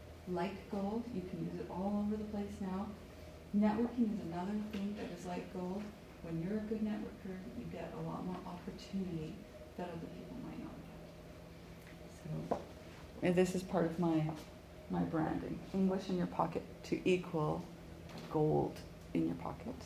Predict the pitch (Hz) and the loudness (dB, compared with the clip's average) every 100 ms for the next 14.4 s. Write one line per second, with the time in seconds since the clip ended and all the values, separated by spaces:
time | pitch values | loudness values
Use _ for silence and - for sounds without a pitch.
0 | - - 185 180 240 302 - - - - | -10 -10 -6 -4 -2 -4 -6 -8 -8 -8
1 | - - - - - - - - 135 - | -10 -12 -10 -10 -8 -10 -4 -2 -2 -6
2 | - - - - - - - 254 185 - | -8 -8 -8 -10 -12 -2 10 10 10 6
3 | - - - 185 - - 196 190 196 - | 2 -2 0 0 0 2 2 4 4 4
4 | 185 180 175 - 185 175 175 170 175 175 | 0 2 2 2 2 4 2 0 0 0
5 | 175 - - - - - 208 277 262 202 | -2 -8 -8 -8 -8 0 6 8 8 4
6 | 180 160 160 - - - - - - - | 0 0 -2 -2 -6 -10 -10 -4 -4 -4
7 | - - - - - - - - - - | -4 -4 -4 -4 -4 -6 -6 -6 -6 -6
8 | - - 165 180 - - - - - - | -6 -4 -4 -6 -10 -12 -10 -10 -12 -10
9 | - - - - - - - - - - | -12 -12 -12 -12 -6 -4 -4 -10 -14 -14
10 | - - - - - - 214 233 226 226 | -14 -14 -14 -14 -12 2 8 10 10 8
11 | 220 - 170 165 196 208 220 233 190 180 | 6 6 8 10 10 10 10 10 10 6
12 | - - - - - - - - - - | 2 -10 -14 -14 -14 -14 -14 -14 -12 -14
13 | - - - - 190 202 202 196 196 202 | -14 -14 -16 -4 0 2 6 8 8 6
14 | 202 208 190 | 0 2 4